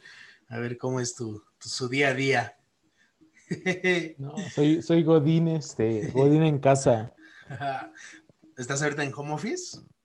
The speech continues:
Speaker 2: Sí, güey.
Speaker 1: Güey.
Speaker 2: Ya, ya andamos, este,
Speaker 1: Tomas tu descanso en la
Speaker 2: en
Speaker 1: sala,
Speaker 2: el
Speaker 1: ¿no?
Speaker 2: jale.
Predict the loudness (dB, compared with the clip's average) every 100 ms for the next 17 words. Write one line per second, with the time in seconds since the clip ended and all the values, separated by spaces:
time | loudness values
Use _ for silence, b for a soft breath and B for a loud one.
0 | _ _ _ _ _ _ _ _ _ _
1 | _ -18 -8 -6 -6 -8 -10 -16 _ _
2 | _ _ _ _ _ _ _ _ _ _
3 | -20 -16 -10 -4 -2 -2 -2 -2 -2 -4
4 | -8 -12 -14 -16 -8 -4 -2 -4 -6 -6
5 | -6 -6 -6 -6 -4 -4 -4 -2 -4 -4